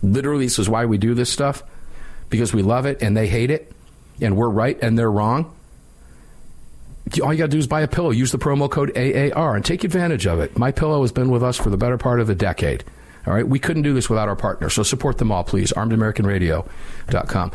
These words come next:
Let's go back to She-, uh, Schlichter's piece here. This is really cool stuff, because sheep are easier to shear than sheepdogs. And he continues,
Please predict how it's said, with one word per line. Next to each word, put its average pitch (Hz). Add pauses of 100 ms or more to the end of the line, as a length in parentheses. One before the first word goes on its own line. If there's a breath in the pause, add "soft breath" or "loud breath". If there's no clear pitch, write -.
Let's -
go 190
back 160
to 131
She-, 123
uh, 107
Schlichter's 120
piece -
here. 107
This 127
is 123
really 107
cool 90
stuff, - (800 loud breath)
because 139
sheep -
are 160
easier 143
to 127
shear 117
than 110
sheepdogs. 104 (480 loud breath)
And 123
he 180
continues, 160